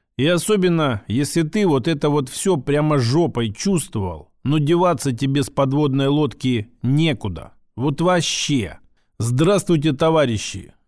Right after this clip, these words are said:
Вы, наверное, задаётесь вопросом, зачем вас здесь собрали? У меня есть ответ, и, поверьте, он крайне важен нашей стране. Особенно с ним.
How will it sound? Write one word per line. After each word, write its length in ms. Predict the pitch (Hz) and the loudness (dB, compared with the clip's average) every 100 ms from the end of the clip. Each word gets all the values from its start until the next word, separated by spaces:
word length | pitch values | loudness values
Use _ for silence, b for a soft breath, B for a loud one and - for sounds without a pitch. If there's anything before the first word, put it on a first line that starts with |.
| - | -8
Вы, 200 | 135 170 | 0 2
наверное, 580 | 175 175 180 170 170 160 | 2 4 2 2 0 0
задаётесь 580 | 156 151 165 143 156 | 0 0 0 0 -2
вопросом, 760 | 156 160 190 202 202 135 104 85 - | 0 0 0 -2 0 -2 -4 -6 -6
зачем 580 | 107 147 143 - 170 151 | -2 0 0 0 0 2
вас 140 | 147 | 0
здесь 260 | 131 147 - | 0 -2 -2
собрали? 680 | 147 139 151 160 110 80 - _ _ _ _ _ | -2 0 2 2 0 -6 -16 _ _ _ _ _
У 80 | 117 | 0
меня 280 | 147 175 208 | 2 2 2
есть 360 | 208 165 - | 2 0 0
ответ, 580 | 165 139 127 90 - - _ | -4 -2 -4 -4 -8 -20 _
и, 120 | 113 | -6
поверьте, 600 | 127 160 156 170 156 - | 0 2 2 2 0 0
он 160 | 151 139 | 0 0
крайне 440 | 139 156 165 147 | 0 0 0 0
важен 540 | 131 139 160 139 113 92 | 2 2 2 0 -2 -4
нашей 460 | 95 117 139 - 123 | -4 -2 -2 0 -2
стране. 720 | - 135 135 131 151 117 80 _ _ _ _ _ - | -2 0 0 2 0 -2 -6 _ _ _ _ _ -2
Особенно 640 | 156 175 262 247 254 247 | 0 2 0 2 2 2
с 120 | 170 | 0
ним. 360 | 160 170 160 | 0 2 2